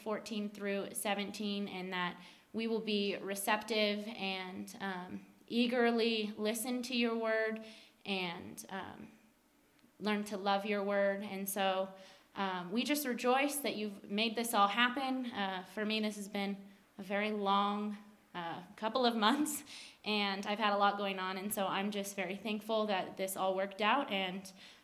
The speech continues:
um, I trust that what I've prepared is what you've ordained for the women here to receive. And so I pray that it blesses them and, um,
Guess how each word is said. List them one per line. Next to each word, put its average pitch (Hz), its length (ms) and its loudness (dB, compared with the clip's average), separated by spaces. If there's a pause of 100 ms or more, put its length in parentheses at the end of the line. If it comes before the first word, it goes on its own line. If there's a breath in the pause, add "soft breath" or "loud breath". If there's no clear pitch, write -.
um, 196 400 -8
I 190 120 0
trust 202 640 0
that 180 320 2 (320 loud breath)
what 208 180 4
I've 202 220 2
prepared 202 520 2
is 190 220 -4
what 185 260 0 (320 loud breath)
you've 247 220 4
ordained 233 480 4
for 220 160 0
the 202 100 2
women 208 240 0
here 202 200 -4
to 196 160 -6
receive. 185 400 -6
And 190 180 -6
so 196 140 2
I 190 140 4 (320)
pray 254 180 6
that 240 120 8
it 175 140 0
blesses 240 400 2
them 294 380 4
and, 196 420 0
um, 196 400 -6